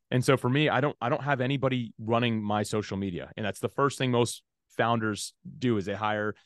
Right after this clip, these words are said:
an eighteen-year-old intern to run all that and just be like, "Just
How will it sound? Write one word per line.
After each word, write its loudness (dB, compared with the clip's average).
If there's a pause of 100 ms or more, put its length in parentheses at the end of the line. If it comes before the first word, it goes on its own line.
(300)
an -4
eighteen-year-old -2
intern 2
to 2
run 0
all 0
that 0
and -6
just -8
be -2
like, 0
"Just -6